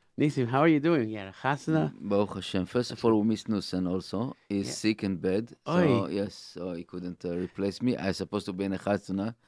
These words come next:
Speaker 2: tonight of, uh, Ya-, Yaniv, uh, chasana, but, uh, Hanif-,
Speaker 1: Oy.
Speaker 2: Yaniv from Paskada. Now is they married, so, uh, Mazal Tov, Yaniv.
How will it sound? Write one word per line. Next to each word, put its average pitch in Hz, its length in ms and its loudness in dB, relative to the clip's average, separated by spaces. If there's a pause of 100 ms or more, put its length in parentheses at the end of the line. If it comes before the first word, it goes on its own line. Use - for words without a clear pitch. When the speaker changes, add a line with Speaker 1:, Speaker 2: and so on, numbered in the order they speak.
(580)
Speaker 2:
tonight 101 540 4
of, 90 360 0
uh, 87 60 -4 (400)
Ya-, 90 240 2
Yaniv, 92 720 0 (880)
uh, 107 160 -2
chasana, 113 600 -2
but, 110 240 0
uh, 107 560 0
Hanif-, 143 240 4
Speaker 1:
Oy. 127 120 0
Speaker 2:
Yaniv 131 240 6
from 139 220 4
Paskada. 131 640 0
Now 107 240 2
is 101 140 0
they 98 260 0
married, 101 720 2
so, 95 220 -2
uh, 90 260 -2
Mazal 95 340 0
Tov, 92 220 -4
Yaniv. 92 360 0